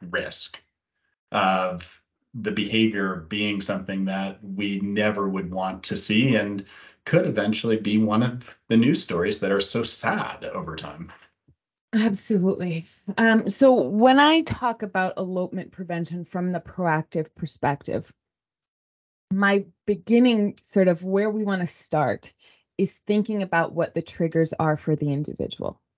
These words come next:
Speaker 2: As you said, what is it that's pushing that person or motivating that person to walk out that front door or to jump out that window or to hop that fence or however that person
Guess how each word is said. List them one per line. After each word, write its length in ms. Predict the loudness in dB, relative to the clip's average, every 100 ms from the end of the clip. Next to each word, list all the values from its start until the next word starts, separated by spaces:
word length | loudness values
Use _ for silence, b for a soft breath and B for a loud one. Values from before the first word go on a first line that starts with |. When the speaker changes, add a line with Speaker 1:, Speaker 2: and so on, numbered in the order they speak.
| _ 0
Speaker 2:
As 340 | 4 4 2
you 100 | 0
said, 400 | -2 -2 -6 -6 -14
what 420 | 0 4 4 2 0
is 220 | 0 0
it 180 | -8 -6
that's 340 | -8 -8 -18 _ _ _
pushing 380 | -8 -6 -4 -2
that 220 | -2 -4
person 440 | -6 -6 -2 -2 -2
or 140 | -2
motivating 640 | 0 0 0 -2 -4 -4 -6
that 200 | -6 -8 _
person 380 | -6 -4 -6 -6 B B B _
to 240 | -6 -2 2
walk 300 | 2 2 0
out 200 | 0 0
that 200 | -4 0
front 260 | 0 2
door 300 | 4 6 6
or 160 | 6 4
to 320 | 0 -4 -2
jump 300 | -2 -2 0
out 180 | -2 2
that 180 | 2 4
window 400 | 4 6 4 6
or 140 | 4
to 140 | 4 0
hop 340 | 0 -4 -4
that 220 | -6 -6 _
fence 300 | -2 0 0
or 100 | 0
however 540 | 2 4 6 4 2
that 240 | 0 -4
person 480 | -6 -6 -4 -4 -2